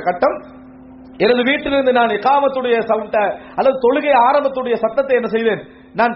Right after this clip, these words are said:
கேட்பேன். நான் இஷா சாப்பிட்டு, அஷா சாப்பிட்டு கொண்டிருப்பேன், இரவு சாப்பாடு என்ன செய்வேன், சாப்பிட்டு கொண்டிருப்பேன் செய்தியை பார்க்கிறோம். அப்போ ஓரிரு செய்திகள் அல்ல,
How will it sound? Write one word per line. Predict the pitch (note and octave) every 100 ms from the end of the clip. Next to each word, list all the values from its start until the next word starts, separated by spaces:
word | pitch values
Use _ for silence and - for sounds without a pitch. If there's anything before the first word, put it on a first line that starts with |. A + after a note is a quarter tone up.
| -
கேட்பேன். | C4 C4+ D#4 D#4+
நான் | C4
இஷா | A#3 C4+ C#4
சாப்பிட்டு, | B3+ G#3+ -
அஷா | G#3 C#4 C#4
சாப்பிட்டு | A#3+ A#3+ A3
கொண்டிருப்பேன், | G#3+ G#3+ G3+ G3+ F#3+
இரவு | B3 B3+
சாப்பாடு | B3 B3 B3
என்ன | A3+ G#3
செய்வேன், | A3 G#3+ D3+ - - -
சாப்பிட்டு | A#3 C4 C4 B3
கொண்டிருப்பேன் | A3+ G#3+ G#3 G#3 G#3
செய்தியை | G3+ G#3
பார்க்கிறோம். | F#3 E3+ D3 B2+ - - -
அப்போ | A3 B3
ஓரிரு | D4 E4+ D#4 D4+
செய்திகள் | B3+ C4 A#3+ G3
அல்ல, | A3